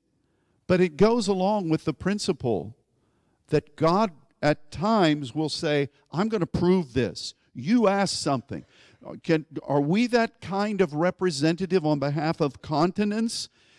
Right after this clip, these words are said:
that someone might say, "I am really debating this calling that is riveting me," and then God would say to us,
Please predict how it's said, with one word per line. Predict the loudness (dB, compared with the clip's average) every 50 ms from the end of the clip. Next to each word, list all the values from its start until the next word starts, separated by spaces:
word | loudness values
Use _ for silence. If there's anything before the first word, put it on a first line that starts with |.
| _ _ _
that | -2 0 0 0 -2 -4
someone | -6 -4 -2 -2 -2 -2 -2 -2 -2 -2 -2
might | -2 -2 -2 -2 -4 -6
say, | -6 -2 0 0 2 0 0 -4 -8 _ _ _ _ _ _ _ _ _ _ _ _ _ _ _ _ _ _ _ _ _ _ _ _ _ _ _ _ -20 _ _ _ _ _ _ _ _ _ _ _ _ _ _ _ _ _ _ _ _ _ _ _ _ _ _ -8
"I | -4 -2 0 2
am | 2 2 0 -2 -4 -6 -8
really | -4 0 2 2 2 4 4 2 2 0 -2 _ _ _ _ 2
debating | 2 2 2 2 2 2 4 4 4 2 2 2 2 0 -2 -4 -8 _ _ _ _ _ _ _ _ _ _ _
this | -6 0 2 4 4 2 0 -4
calling | -8 -4 0 2 2 2 4 4 4 4 4 2
that | 2 0 0
is | -2 -4 -2
riveting | 0 2 2 4 4 4 2 2 2 2
me," | 2 2 2 0
and | 0 0 2 2
then | 0 2 2
God | 2 4 4 2 2
would | 2 0 0
say | 0 0 2 2 4
to | 4 4 2 4
us, | 4 2 2 0 -4 -10